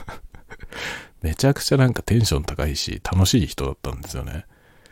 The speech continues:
そしたらなんか光った方がいいような気がしてきてさ、<laughs> 「めちゃめちゃ光らしたらいいんじゃないですか？」とか言い出して。「そう？」ってなってさ、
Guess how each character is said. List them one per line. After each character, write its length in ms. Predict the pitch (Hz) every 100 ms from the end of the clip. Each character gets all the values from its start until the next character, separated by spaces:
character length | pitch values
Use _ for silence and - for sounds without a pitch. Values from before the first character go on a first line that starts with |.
| _
そ 140 | - -
し 40 |
た 100 | -
ら 80 | 73
な 100 | 90
ん 80 | 95
か 80 | -
光 260 | - -
っ 40 | -
た 100 | 76
方 80 |
が 80 | 67
い 80 | 87
い 20 |
よ 100 | 107
う 20 | -
な 60 |
気 140 | - 78
が 100 | 85
し 80 |
て 120 | - -
き 60 |
て 120 | -
さ、 240 | - - - - _ _ -
<laughs> 840 | - - - - - - - - - - - - - - - - - - - - - _
「め 180 | 80 76
ち 100 | -
ゃ 40 | 120
め 60 |
ち 100 | -
ゃ 20 |
光 200 | 98 127
ら 40 | 127
し 60 |
た 80 | -
ら 60 | -
い 40 |
い 20 |
ん 40 | 101
じ 100 | 82
ゃ 20 |
な 40 |
い 20 | 71
で 60 |
す 60 | -
か？」 120 | - - -
と 80 |
か 80 | -
言 80 | 60
い 40 | 69
出 100 | -
し 80 |
て。 160 | - - - - - - _ _ _ _ _ - - -
「そ 460 | - - 104 - -
う？」 40 | -
っ 20 | _
て 80 | -
な 80 | 73
っ 60 | -
て 80 | -
さ、 380 | - 85 90